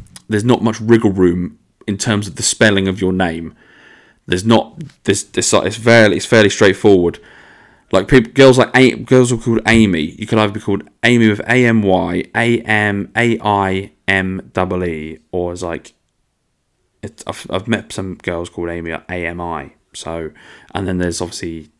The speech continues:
just the weird ones, like, there's, like, Stephen and S-, Stephen and Stefan, like, those ones. Liam, to me, is very, it's very straightforward. L I A M. I met this twat called Liam, and he was, he, he, he,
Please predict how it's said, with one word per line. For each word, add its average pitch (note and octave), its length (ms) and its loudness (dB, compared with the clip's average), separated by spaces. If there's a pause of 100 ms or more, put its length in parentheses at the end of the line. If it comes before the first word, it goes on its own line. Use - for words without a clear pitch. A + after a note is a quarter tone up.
(240)
just - 220 -20
the F2 140 -10 (360)
weird F2 280 -10
ones, E2 240 -10
like, D#2 320 -12 (160)
there's, F#2+ 180 -4
like, F#2+ 140 -2
Stephen G2+ 400 2
and F2 120 -4
S-, - 200 -6 (100)
Stephen G2+ 380 0
and F2+ 80 -4
Stefan, G2+ 560 -2 (220)
like, F2+ 120 0
those G2 180 4
ones. G#2 360 0 (800)
Liam, A2 540 6
to G#2+ 120 2
me, F2 480 2
is F2 140 -2
very, F#2+ 440 4 (200)
it's - 160 -12
very E2+ 180 -8
straightforward. F#2+ 600 0 (640)
L A2+ 180 4
I G2+ 120 6
A F#2 200 4
M. D#2+ 320 -4 (300)
I B2 140 4
met D3 200 2
this A2 220 0
twat - 500 -8
called F2 300 -2
Liam, F2+ 460 0 (260)
and F2+ 100 -8
he F2+ 60 -6
was, F2 340 -10 (480)
he, A#2+ 160 -6
he, C3 480 -2
he, - 240 -18